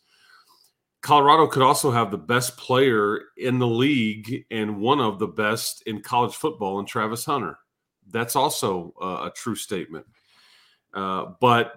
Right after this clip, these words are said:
there's so many other things that they needed, and they just couldn't sustain anything. And really, Shedeur and, and Hunter, the, those two kids, they couldn't stay healthy. Uh, so, you know, there, there's a lot to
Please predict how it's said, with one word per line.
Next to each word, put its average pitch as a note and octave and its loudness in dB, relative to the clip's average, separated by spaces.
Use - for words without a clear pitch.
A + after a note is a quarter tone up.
there's A#2 0
so C#3+ 4
many C3 4
other A#2 2
things A#2+ 0
that A#2 -6
they G#2+ 0
needed, G#2+ 0
and G2 -4
they G2 -2
just G2 -8
couldn't A#2 -2
sustain A#2+ 0
anything. G#2+ -2
And G#2+ -4
really, A#2+ 2
Shedeur G#2+ 0
and, F#2+ -6
and F#2+ -4
Hunter, G#2+ -2
the, G2 -4
those G#2 -2
two A#2+ -10
kids, G2 -4
they G2 -2
couldn't G#2+ -4
stay G#2 -4
healthy. G#2+ -4
Uh, F2 -4
so, G2+ 2
you G#2+ -4
know, F#2+ -4
there, G2+ 2
there's A#2 -2
a A2+ 0
lot A2+ 4
to A2+ -2